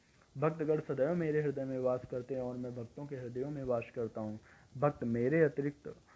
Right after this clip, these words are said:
और कुछ नहीं जानता और मैं भी भक्त को कभी नहीं बोलता। मेरे तथा शुद्ध भक्तों के बीच घनिष्ठ संबंध रहता है। ज्ञानी शुद्ध भक्त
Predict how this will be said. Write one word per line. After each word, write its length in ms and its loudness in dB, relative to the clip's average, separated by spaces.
और 160 0
कुछ 300 -4
नहीं 200 -4
जानता 360 -2
और 260 -2
मैं 240 -2
भी 120 0
भक्त 320 -6
को 100 -4
कभी 320 -6
नहीं 180 -4
बोलता। 520 -14
मेरे 300 6
तथा 260 0
शुद्ध 260 -2
भक्तों 360 0
के 100 2
बीच 260 0
घनिष्ठ 400 -8
संबंध 420 -2
रहता 360 -4
है। 100 -14
ज्ञानी 380 4
शुद्ध 240 -2
भक्त 280 0